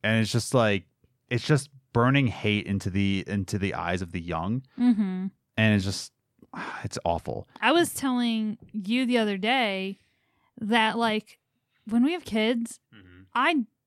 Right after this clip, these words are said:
Speaker 2: do not care where society is on how old kids are when they get phones or social media. Our kids aren't having it.
Speaker 1: No.
Speaker 2: You don't need it until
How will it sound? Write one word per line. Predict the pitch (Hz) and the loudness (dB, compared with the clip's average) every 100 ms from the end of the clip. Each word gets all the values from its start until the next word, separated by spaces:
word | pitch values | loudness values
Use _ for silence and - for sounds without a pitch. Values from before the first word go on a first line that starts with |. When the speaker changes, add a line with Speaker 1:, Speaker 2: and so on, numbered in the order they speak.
| _ - | _ 2
Speaker 2:
do | 220 220 | 4 6
not | 208 202 185 - | 4 2 -2 -6
care | - 196 185 180 185 196 _ _ _ _ | -6 -4 -4 -6 -10 -14 _ _ _ _
where | 220 214 220 233 233 240 240 | -8 0 2 4 4 4 2
society | 247 247 226 220 247 285 | 0 2 2 2 0 0
is | 240 | 0
on | 214 214 | 2 2
how | 214 233 233 233 226 | 0 2 4 4 4
old | - 240 247 - | 2 2 2 0
kids | 262 220 | -2 2
are | 240 226 | 2 2
when | 214 | 0
they | 196 | -2
get | 202 - | -2 -2
phones | - 269 262 240 | 0 2 4 2
or | 208 | 0
social | - 240 233 | 0 0 2
media. | 233 226 214 - - - | 2 0 -2 -10 -20 -12
Our | 214 | -4
kids | 214 | -2
aren't | 185 180 | -2 -4
having | 180 185 185 | -4 -4 -4
it. | 185 - | -4 -8
Speaker 1:
No. | - 190 - 87 87 | -14 -10 -8 -6 -4
Speaker 2:
You | 226 302 | 0 2
don't | 220 247 254 214 | 2 2 2 0
need | 208 196 | 0 -2
it | 190 | -2
until | 196 - 196 190 | -2 -2 -2 -4